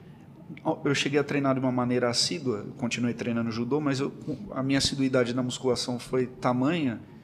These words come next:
que o meu interesse pela musculação começou a ser maior do que pelo judô.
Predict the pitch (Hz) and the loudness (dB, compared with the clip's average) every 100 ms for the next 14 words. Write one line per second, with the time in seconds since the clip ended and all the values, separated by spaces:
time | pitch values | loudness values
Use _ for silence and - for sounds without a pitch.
0 | - - - - 135 135 139 143 135 135 | -18 -18 -20 -8 0 2 2 4 4 2
1 | - 139 139 131 147 131 - 147 175 135 | 2 0 0 -2 2 2 2 0 0 -2
2 | - 135 127 156 143 156 151 139 143 143 | -4 0 2 2 2 2 4 4 2 -2
3 | - 160 165 190 160 123 - | 2 2 4 2 4 2 0